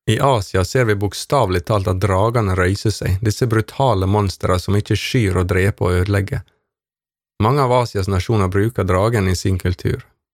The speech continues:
Det vitner om at de ikke setter lys og frihet. Dette vitner også historien om. Nå strømmer likevel vitnesbyrda ut. Tusener og millioner av mennesker er tatt til tru.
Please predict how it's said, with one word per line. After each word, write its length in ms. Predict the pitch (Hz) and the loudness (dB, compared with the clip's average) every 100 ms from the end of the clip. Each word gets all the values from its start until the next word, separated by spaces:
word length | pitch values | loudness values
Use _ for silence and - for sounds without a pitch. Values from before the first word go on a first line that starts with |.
| _ | _
Det 100 | 117 | 0
vitner 340 | 120 123 - 127 | 0 0 0 0
om 100 | 101 | 0
at 80 | 104 | 0
de 80 | |
ikke 180 | 117 117 | -2 -2
setter 300 | - 101 - | -2 -2 0
lys 220 | 120 95 98 | 0 0 -2
og 120 | - | 0
frihet. 440 | 117 95 - - _ _ | 0 0 -2 -10 _ _
Dette 220 | 107 - 120 | -2 0 0
vitner 340 | 123 117 107 | 0 0 -2
også 180 | - 101 | 0 -2
historien 440 | - 107 95 92 | 0 0 2 2
om. 160 | 95 92 _ _ _ _ _ _ _ _ _ _ _ - | 0 -2 _ _ _ _ _ _ _ _ _ _ _ -2
Nå 80 | 127 | -2
strømmer 440 | 131 - 110 127 107 | -2 -2 0 2 2
likevel 320 | 110 113 95 | 0 0 0
vitnesbyrda 600 | 98 - 101 - 101 82 | 0 -2 -4 -2 -2 0
ut. 340 | 92 87 - - _ - | -2 -4 -12 -20 _ -10
Tusener 680 | - 160 101 - 92 90 - | -2 0 0 -2 0 0 2
og 100 | 98 | 2
millioner 560 | 117 127 147 127 90 90 | 2 2 2 2 0 0
av 80 | |
mennesker 480 | 90 98 107 - - | 2 2 0 0 -2
er 60 | 80 | -2
tatt 160 | 95 - | -2 -2
til 120 | 98 | -4
tru. 220 | - 101 | -2 -4